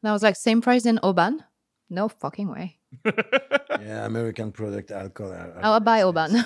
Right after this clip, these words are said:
Speaker 1: Oban. <laughs>
Speaker 3: It's, it's, it's like wine. American wine are really expensive. Like, really,
Speaker 1: Mm-hmm.
Speaker 3: really expensive.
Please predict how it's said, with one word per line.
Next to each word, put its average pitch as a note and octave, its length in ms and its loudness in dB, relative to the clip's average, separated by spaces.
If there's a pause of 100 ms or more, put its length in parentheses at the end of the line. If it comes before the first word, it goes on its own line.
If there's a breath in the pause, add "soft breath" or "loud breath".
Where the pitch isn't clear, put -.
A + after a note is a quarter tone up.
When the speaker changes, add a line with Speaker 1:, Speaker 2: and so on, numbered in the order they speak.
Speaker 1:
Oban. D4+ 460 6
<laughs> - 40 -20 (320)
Speaker 3:
It's, - 80 2
it's, F#4+ 100 0 (280)
it's D3 160 -10
like D#3+ 200 4
wine. C#3+ 260 4
American B2+ 460 -2
wine A#2+ 160 -2
are A2 120 -4
really G#2+ 440 -4
expensive. F2 600 -16 (120)
Like, - 120 -20 (120)
really, B3+ 140 0
Speaker 1:
Mm-hmm. C#4+ 880 2
Speaker 3:
really E3+ 200 -16
expensive. - 680 -20